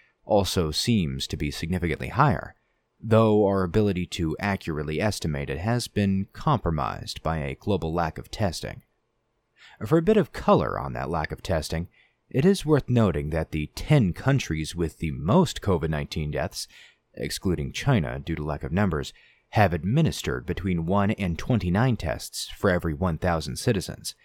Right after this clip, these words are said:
The U S figure is seventeen. A disproportionate number of these tests go to severe cases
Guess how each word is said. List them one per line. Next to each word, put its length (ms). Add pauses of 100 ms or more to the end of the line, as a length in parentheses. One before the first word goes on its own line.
(520)
The 200
U 200
S 200
figure 420
is 380
seventeen. 960 (920)
A 80
disproportionate 720
number 280
of 100
these 220
tests 360
go 220
to 220
severe 560
cases 640